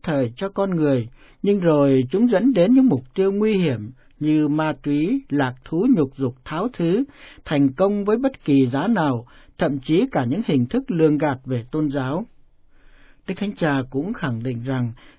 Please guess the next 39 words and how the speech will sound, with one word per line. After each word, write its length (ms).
để 220
thực 160
sự 360
tìm 200
lại 180
bản 360
thân 280
và 140
căn 260
tính 240
của 100
mình, 340
con 240
người 300
cần 200
tái 240
nhìn 280
nhận 260
mình 320
là 180
thụ 240
tạo, 260
tùy 240
thuộc 240
vào 260
Thiên 260
Chúa. 260
Khi 140
nhìn 240
nhận 200
sự 220
lệ 260
thuộc 200
ấy, 340
xét 320
cho 140
cùng 280
là 140
sự 300